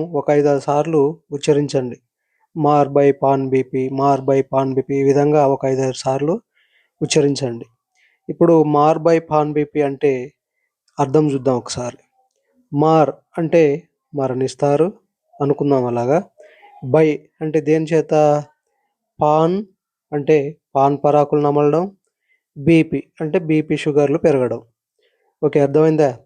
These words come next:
మార్ by పాన్ బీపీ అంటే పాన్ పరాకులు నమలడం, బీపీ షుగర్లు పెరగడం వలన మరణిస్తారని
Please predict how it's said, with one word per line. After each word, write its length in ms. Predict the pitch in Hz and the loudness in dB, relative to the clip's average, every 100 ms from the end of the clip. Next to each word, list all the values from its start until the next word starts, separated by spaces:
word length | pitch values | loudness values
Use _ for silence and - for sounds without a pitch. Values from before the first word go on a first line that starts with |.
| _ _ - | _ _ -10
మార్ 300 | 139 139 143 | -2 2 2
by 160 | 143 151 | 2 2
పాన్ 300 | 143 143 143 | 2 0 2
బీపీ 240 | 139 135 | 0 2
అంటే 280 | 143 139 151 135 147 _ _ _ _ | 0 2 0 0 -4 _ _ _ _
పాన్ 260 | 143 156 165 | 2 2 2
పరాకులు 540 | 160 156 151 147 151 147 | 2 2 2 0 -4 -2
నమలడం, 480 | 135 139 139 135 135 147 _ 147 | -2 0 0 0 -4 -8 _ -12
బీపీ 380 | 131 147 151 160 | -2 -2 0 -2
షుగర్లు 380 | - 147 143 143 | 0 2 2 2
పెరగడం 460 | 143 139 135 131 131 | 2 2 2 2 2
వలన 240 | 127 135 131 135 _ _ _ _ - | 0 0 -2 -6 _ _ _ _ -4
మరణిస్తారని 840 | 139 139 160 151 151 143 143 143 | -2 2 2 2 2 2 4 2